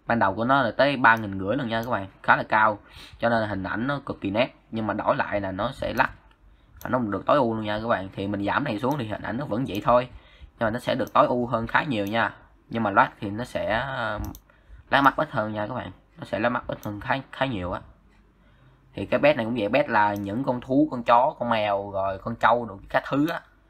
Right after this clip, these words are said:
Đó, thì mình giảm lại một tí, là ban đầu của nó là hai nghìn rưỡi, mình giảm xuống còn nghìn hai. Đó.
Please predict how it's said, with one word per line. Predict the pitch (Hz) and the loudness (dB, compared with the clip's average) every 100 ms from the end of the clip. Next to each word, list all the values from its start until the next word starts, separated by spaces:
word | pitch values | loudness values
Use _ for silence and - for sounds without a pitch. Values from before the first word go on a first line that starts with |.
| _ _ - | _ _ -4
Đó, | - 135 | 0 2
thì | |
mình | 104 95 92 104 | 0 -6 -6 -4
giảm | 98 123 139 | 0 0 0
lại | 107 | -2
một | 104 - _ | -6 -10 _
tí, | 135 147 - - _ | 2 2 -2 -18 _
là | - | -4
ban | 117 113 | -2 2
đầu | 101 107 | 2 2
của | |
nó | 135 | 2
là | 127 | 4
hai | 113 120 | 4 2
nghìn | 104 | 0
rưỡi, | 98 95 120 165 | -2 -2 -2 -4
mình | 107 95 | -10 -4
giảm | 95 117 - 143 | -2 -2 -4 -2
xuống | 143 | 2
còn | 107 104 | 2 0
nghìn | 101 98 | -4 -6
hai. | 98 117 117 107 - _ _ _ _ _ _ _ _ - | 0 2 2 0 -6 _ _ _ _ _ _ _ _ -4
Đó. | 104 113 | 2 2